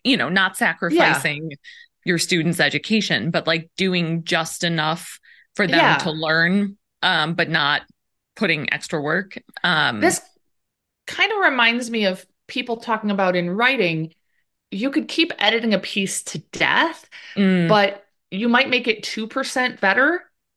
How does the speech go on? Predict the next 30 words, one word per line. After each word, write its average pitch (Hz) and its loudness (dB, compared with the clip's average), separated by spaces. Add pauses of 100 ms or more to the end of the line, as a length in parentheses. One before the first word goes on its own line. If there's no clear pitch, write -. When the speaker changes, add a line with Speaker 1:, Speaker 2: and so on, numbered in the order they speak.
Speaker 2:
and 214 2
you 220 0
just 220 -6
spend 202 2
hours 208 0
on 254 0
it. 302 -4 (140)
Why 170 4
don't 233 2
you 233 0
just 214 0
start 214 -2
something 202 0
new 196 0
or 175 2
do 175 -4
something 180 -2
different? 160 0
That'll 165 2
be 160 0
worth 175 4
Speaker 1:
Ah. 160 -2
Speaker 2:
a - -2
lot 131 -4
more. 123 -8 (460)
Speaker 1:
Yeah. 165 4
Speaker 2:
Um, 147 -2 (380)
Speaker 1:
Yeah. 185 6
Speaker 2:
or, 226 6
like, 202 0